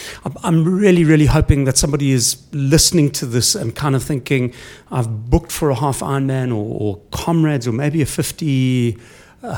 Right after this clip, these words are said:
what is it, a fifty-one fifty or, or seventy point three,"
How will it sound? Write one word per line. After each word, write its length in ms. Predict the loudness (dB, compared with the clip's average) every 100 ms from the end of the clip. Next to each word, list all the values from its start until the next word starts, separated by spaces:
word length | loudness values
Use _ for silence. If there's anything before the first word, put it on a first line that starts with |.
| -8
what 120 | -6
is 80 | -6
it, 80 | -6
a 20 |
fifty-one 480 | -2 -2 0 -2 -2
fifty 540 | 0 -2 0 -2 0
or, 280 | 0 0 -2 -4
or 120 | -4
seventy 400 | -2 -2 -2 -4
point 320 | -4 -2 0
three," 380 | -2 0 2 0